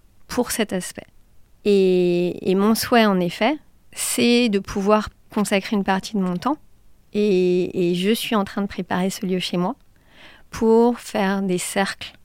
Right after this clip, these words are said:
très intimistes, féminins principalement, ou des consultations individuelles. Et donc, c'est une pièce que j'ai créée et voulue face à la nature, complètement face à mon jardin, parce que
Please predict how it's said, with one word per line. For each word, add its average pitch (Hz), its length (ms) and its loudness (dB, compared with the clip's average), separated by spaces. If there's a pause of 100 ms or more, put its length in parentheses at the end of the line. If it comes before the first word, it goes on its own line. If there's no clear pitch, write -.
(300)
très 202 280 0
intimistes, 196 640 -2 (600)
féminins 196 580 2 (440)
principalement, 185 760 -4 (1500)
ou 240 140 2
des 226 160 4
consultations 196 720 0
individuelles. 190 720 2 (720)
Et 175 540 2
donc, 190 220 0
c'est - 300 -6
une 180 120 0
pièce - 300 -2
que 220 120 -8
j'ai 185 120 -2
créée 202 380 0
et 196 60 2
voulue 185 300 -2
face 208 320 -2
à 208 60 0
la 190 100 2
nature, 190 580 -4 (360)
complètement 202 560 -2
face 190 260 -6
à 185 60 -2
mon 180 140 -2
jardin, 185 340 -2 (640)
parce - 160 -4
que 196 240 -2